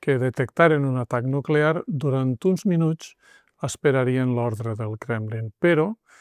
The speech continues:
si l'ordre del Kremlin no arribava,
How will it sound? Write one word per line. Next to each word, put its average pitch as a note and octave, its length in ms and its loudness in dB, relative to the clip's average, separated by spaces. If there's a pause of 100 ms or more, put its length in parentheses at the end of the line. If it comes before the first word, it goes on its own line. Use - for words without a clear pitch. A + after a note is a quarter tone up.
(140)
si - 240 -6
l'ordre C#3+ 460 2
del C3 200 0
Kremlin C3 600 -2
no D3 180 0
arribava, D3 600 0